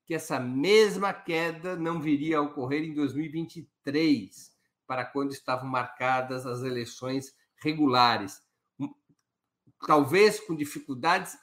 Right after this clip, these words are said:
ainda maiores do que em dois mil e vinte e dois.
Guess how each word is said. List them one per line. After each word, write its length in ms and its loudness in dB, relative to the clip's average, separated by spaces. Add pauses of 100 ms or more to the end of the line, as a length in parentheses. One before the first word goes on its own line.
ainda 500 4
maiores 680 6
do 180 -10
que 120 -12
em 80 -6
dois 200 -2
mil 100 -2
e 60 -2
vinte 280 -10
e 40 -14
dois. 540 -14